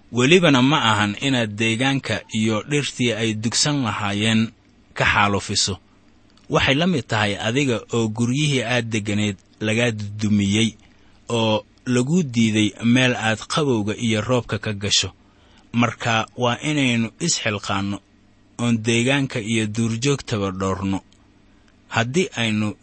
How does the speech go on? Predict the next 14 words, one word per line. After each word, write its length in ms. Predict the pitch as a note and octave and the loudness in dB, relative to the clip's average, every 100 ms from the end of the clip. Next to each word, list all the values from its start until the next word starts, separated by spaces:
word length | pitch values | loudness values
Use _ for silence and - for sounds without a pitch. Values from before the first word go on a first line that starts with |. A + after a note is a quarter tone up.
| A2+ | -4
geedaha 400 | A#2 B2+ D3+ C3 | 0 0 0 -2
baabi'inno, 720 | A2 G#2 G2+ G#2 G#2+ G2+ G2+ - _ _ _ _ A#2 | -2 -2 -2 -6 -2 0 -2 -4 _ _ _ _ -6
duurjoogtana 880 | A#2 A#2 A#2 D3 D3 - A#2+ G2+ F#2 _ _ _ _ | -2 0 0 0 -2 -2 -4 -4 -4 _ _ _ _
waynu 320 | A#2+ A#2+ A#2 G#2+ | 0 2 2 2
baabi'inaynaa. 840 | A2 G#2 A2+ C#3 C3 G#2 F#2+ F#2 - - - - - | 0 0 -2 0 0 2 0 -4 -8 -20 -20 -20 -8
Marka, 380 | A2 A#2+ - A#2 - | -2 -2 2 0 0
cid 160 | E3 | -4
waliba 400 | D#3+ A#2+ G#2+ G#2 F2 G2+ | -2 -2 0 0 -2 -2
waxaa 360 | B2 B2 A2 | 0 0 0
mas'uul 520 | G#2+ G#2+ - C#3+ C#3 B2+ | 0 -2 -2 0 0 0
uu 120 | B2 A2 | -4 -6
ka 100 | D#3+ | -2
saaran 420 | - A2+ G#2+ A#2 | 0 0 0 0
yahay 280 | G#2+ G#2+ G2+ | -2 -2 -4